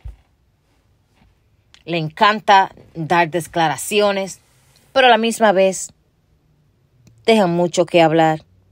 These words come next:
y no dicen nada. Solamente le interesan los comentarios que le dejan,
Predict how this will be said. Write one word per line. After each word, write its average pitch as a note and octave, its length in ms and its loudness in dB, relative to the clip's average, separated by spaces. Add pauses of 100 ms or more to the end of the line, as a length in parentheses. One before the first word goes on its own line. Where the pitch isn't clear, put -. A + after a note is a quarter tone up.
(400)
y G#3+ 100 -2
no F3+ 160 0
dicen D#3 400 -2
nada. C#3+ 420 -6 (2250)
Solamente D4+ 640 2
le B3+ 80 4
interesan A#3 560 0
los A3 160 -6
comentarios G#3 640 -2
que F#3+ 160 -6
le F3+ 120 -2
dejan, F#3+ 520 -4